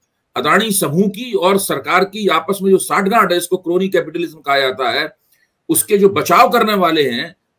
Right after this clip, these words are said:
उनकी भी जिम्मेदारी है कि वो इस बात का जवाब दें कि जो हो रहा है,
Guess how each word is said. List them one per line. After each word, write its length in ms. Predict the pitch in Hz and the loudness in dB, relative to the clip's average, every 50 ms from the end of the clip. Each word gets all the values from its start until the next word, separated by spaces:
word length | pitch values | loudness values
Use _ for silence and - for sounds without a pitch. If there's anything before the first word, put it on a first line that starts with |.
| _ - | _ 0
उनकी 340 | 160 180 208 196 - 254 269 | 2 2 2 0 -4 -6 -4
भी 80 | 262 220 | -2 0
जिम्मेदारी 580 | 180 190 185 185 190 175 170 175 180 180 160 | 2 2 2 2 2 2 2 4 4 4 2
है 160 | 151 156 175 | 2 2 0
कि 120 | 180 - 185 | 2 2 2
वो 100 | 185 185 | 4 4
इस 120 | 175 - - | 2 0 -2
बात 220 | 143 160 175 - - | -2 -2 -2 -2 -4
का 60 | 185 | -6
जवाब 380 | 156 113 135 131 143 165 165 131 | -2 0 0 0 0 0 -2 -4
दें 180 | 143 165 180 175 | -4 -6 -4 0
कि 160 | 170 175 165 | 0 0 0
जो 180 | 156 170 170 135 | 0 0 -2 -2
हो 200 | 104 110 143 196 | 0 2 2 4
रहा 260 | 196 170 143 135 120 | 4 2 0 -2 -4
है, 300 | 104 104 131 143 135 - | -4 -4 -6 -6 -8 -10